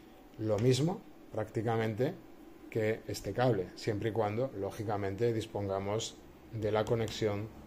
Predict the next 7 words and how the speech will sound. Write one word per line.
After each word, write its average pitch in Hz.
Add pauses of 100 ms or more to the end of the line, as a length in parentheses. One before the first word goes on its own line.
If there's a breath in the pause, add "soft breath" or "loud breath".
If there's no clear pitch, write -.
(140)
cetac 104 (640 loud breath)
en 104
nuestros, 101
eh, 95 (180)
bueno, 104 (300)
lugares 107
de, 101